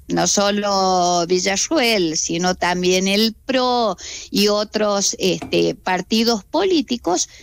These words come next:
fue precisamente el kirchnerismo, ¿sí? Entonces, yo digo, eh,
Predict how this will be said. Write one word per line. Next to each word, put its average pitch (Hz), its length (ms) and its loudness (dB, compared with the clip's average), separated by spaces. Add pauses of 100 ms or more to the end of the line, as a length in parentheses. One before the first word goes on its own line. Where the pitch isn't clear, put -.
(140)
fue 427 220 -2 (220)
precisamente 370 1300 0 (140)
el 240 180 0
kirchnerismo, 185 1000 -2 (160)
¿sí? - 280 0 (320)
Entonces, 226 600 -2 (440)
yo 254 340 0 (440)
digo, 180 560 0 (400)
eh, 190 340 0